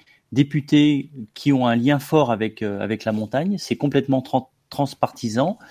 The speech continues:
et ça permet de débattre sur l'ensemble des sujets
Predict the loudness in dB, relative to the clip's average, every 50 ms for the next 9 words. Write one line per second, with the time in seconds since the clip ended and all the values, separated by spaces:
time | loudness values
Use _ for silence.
0 | -20 -20 -20 -20 -20 -18 _ -6 -6 -4 -2 -2 -2 -2 -2 -4 -2 0 0 0
1 | 0 0 0 0 0 0 0 0 0 0 2 2 0 0 -2 -8 -14 -10 -6 -6
2 | -4 -2 -2 -2 -4 -6 -6 -4 -4 -2 -2 -2 -2 -4 -4 -6 -8 -8 -8 -8
3 | -10 -6 -4 -2 -2 -2 -2 -4